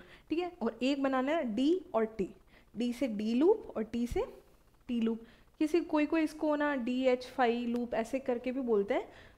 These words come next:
तो ये अपने काम की नहीं थी, Main तो अपने काम की ये वाली दोनों थी, क्योंकि यहाँ पे अपने क्या हो रहा है, Codons के साथ base pairing होगी और ये अपने amino acid को लेके आएगा, तो main तो ये है, ठीक है।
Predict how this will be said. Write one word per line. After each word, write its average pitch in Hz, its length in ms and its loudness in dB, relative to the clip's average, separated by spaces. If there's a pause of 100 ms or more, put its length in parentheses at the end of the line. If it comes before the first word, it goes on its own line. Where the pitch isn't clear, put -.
(100)
तो 277 120 0
ये 330 440 0 (240)
अपने 277 320 0
काम 247 320 4
की 285 120 -4
नहीं 247 220 -2
थी, 285 220 -2
Main 269 300 0
तो 277 100 4
अपने 277 220 -4
काम 262 260 0
की 320 140 2
ये 277 160 4
वाली 269 300 2
दोनों 233 360 2
थी, 269 240 -2 (300)
क्योंकि 277 200 -6
यहाँ 254 360 2
पे 294 80 4
अपने 285 280 -2
क्या 285 160 4
हो 262 60 6
रहा 247 140 2
है, 392 120 -4 (380)
Codons 262 420 2
के 302 120 0
साथ 285 340 -2
base 277 200 -2
pairing 311 320 0
होगी 311 240 2
और 370 140 4
ये 269 120 2
अपने 269 280 0
amino 233 220 2
acid 240 200 -4
को 320 100 0
लेके 208 280 2
आएगा, 190 180 0
तो 254 120 0
main 220 260 0
तो 226 120 0
ये 185 240 0
है, 196 100 -10 (360)
ठीक 320 140 0
है। 415 60 -2